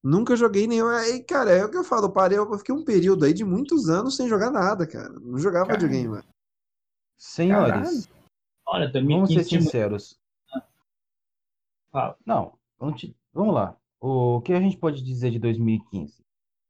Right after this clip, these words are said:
Speaker 3: Foi quando a gente pode ver que a indústria tava com poucos lançamentos pesados. A gente podia contar nos dedos quem podia ganhar. A pessoa empurrava Tomb Raider, mas Tomb Raider já não era mais nada.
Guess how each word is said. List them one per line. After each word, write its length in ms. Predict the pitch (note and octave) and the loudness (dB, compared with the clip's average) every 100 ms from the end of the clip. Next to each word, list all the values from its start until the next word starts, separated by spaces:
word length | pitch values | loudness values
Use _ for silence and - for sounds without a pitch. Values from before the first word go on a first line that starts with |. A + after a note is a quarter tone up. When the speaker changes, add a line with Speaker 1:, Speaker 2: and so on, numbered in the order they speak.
| _ _ | _ _
Speaker 3:
Foi 100 | C3 | -6
quando 140 | D3 D#3+ | -2 -2
a 40 | |
gente 180 | D#3+ E3+ | -2 -2
pode 240 | D#3+ D#3 | -4 -4
ver 160 | C#3 D3 | -4 -4
que 140 | E3 | -2
a 320 | D#3+ D3 B2 B2 | 0 2 0 -2
indústria 640 | A2+ C3+ F3+ B2+ A2 G#2+ | -4 -2 -2 -2 -2 -2
tava 220 | C3 B2 C3+ | -2 -2 -2
com 560 | C#3 C#3 C3 A#2+ A2 A2 | -4 -2 0 0 0 0
poucos 280 | C#3+ D#3+ - | -4 -4 -4
lançamentos 440 | E3 D3+ C3+ C3 | -4 -4 -6 -8
pesados. 480 | - B2+ A2 G2+ G2 | -6 -4 -2 -2 -4
A 20 | |
gente 160 | A2 A2 | -8 -6
podia 220 | B2+ C#3 | -6 -6
contar 260 | - - D3+ | -4 -4 -2
nos 180 | D#3+ | -2
dedos 360 | A#2 C#3 A#2 - | -2 -4 -4 -6
quem 140 | A#2 | -8
podia 320 | A2 A#2 A2 G#2 | -4 -4 -2 -2
ganhar. 360 | G#2 G2 E2 _ _ _ _ _ _ _ | -4 -6 -8 _ _ _ _ _ _ _
A 40 | - | -6
pessoa 360 | C#3 C#3 D#3+ | -4 -2 0
empurrava 440 | E3+ E3+ D3+ C#3+ C#3+ | -2 0 -2 0 -2
Tomb 240 | C#3 C3 C3 | -4 -6 -2
Raider, 260 | C#3 F3 F3 | 0 0 -2
mas 80 | |
Tomb 220 | D#3+ D3+ C#3 | -2 -4 -4
Raider 240 | C#3 D3 | -2 -2
já 100 | C#3+ | -4
não 80 | C#3 | -4
era 100 | C3+ | -4
mais 240 | C3+ C#3 | -2 -2
nada. 280 | A2+ F2+ | -4 -4